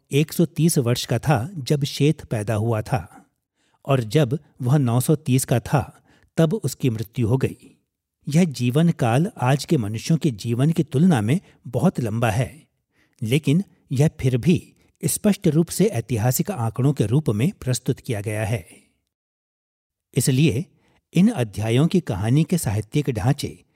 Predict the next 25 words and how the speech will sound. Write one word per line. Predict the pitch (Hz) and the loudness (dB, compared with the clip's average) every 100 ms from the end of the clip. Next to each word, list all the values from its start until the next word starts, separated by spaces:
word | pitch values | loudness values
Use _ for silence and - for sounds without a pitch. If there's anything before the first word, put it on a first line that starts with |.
| _ _ | _ _
वंशावली | 117 120 120 147 131 131 | -4 -2 0 2 2 0
सूत्र, | - 160 - 95 87 - _ _ - | 0 -2 -2 -14 -14 -20 _ _ -6
जिसके | 131 - 185 | -2 0 0
द्वारा | 151 127 135 | 2 2 0
उनका | 208 127 131 160 | 0 -2 0 0
परिचय | - 104 113 180 | -2 -6 0 0
हमें | 131 123 | 2 0
मिलता | 110 101 - 101 | -2 -6 -4 -2
है, | 135 - - _ _ _ - | -2 -4 -10 _ _ _ -2
और | 170 | 0
आदम | 240 123 123 160 175 | 0 -2 0 2 2
के | 165 | 0
जीवन | 113 113 117 160 | -2 -2 2 2
से | 160 | 0
जुड़े | 127 117 151 | 0 2 2
विवरणों | 117 104 107 127 | 0 -4 0 0
के | - 165 | 0 -2
प्रकाश | 117 107 123 165 123 | -4 -2 0 0 -2
में | 76 - _ _ - | -6 -14 _ _ -2
हम | 165 | 2
लोग | 151 135 160 | 4 4 2
निश्चित | 117 117 - 165 | -2 -4 -4 -4
हो | 110 | -4
सकते | 123 110 - | -4 -6 -6
हैं | 110 123 - - | -4 -4 -6 -16